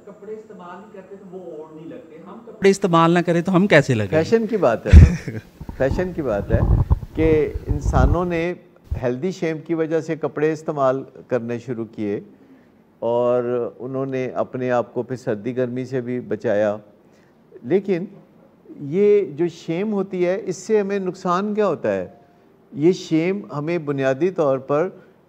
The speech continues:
Speaker 2: disconnect करती है, disconnect। यानी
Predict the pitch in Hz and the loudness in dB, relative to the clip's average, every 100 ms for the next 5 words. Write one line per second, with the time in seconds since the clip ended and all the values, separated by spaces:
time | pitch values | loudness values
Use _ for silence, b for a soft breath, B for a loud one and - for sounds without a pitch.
0 | 196 104 214 214 - 240 233 214 - - | -18 0 0 0 -2 -2 2 0 -2 0
1 | 170 - 151 139 104 113 180 - 196 165 | 0 0 0 2 2 0 -2 -2 -2 0
2 | 123 - - _ _ _ _ _ _ _ | -2 -4 -20 _ _ _ _ _ _ _
3 | _ _ _ _ - 143 156 180 180 170 | _ _ _ _ -4 0 0 0 0 -2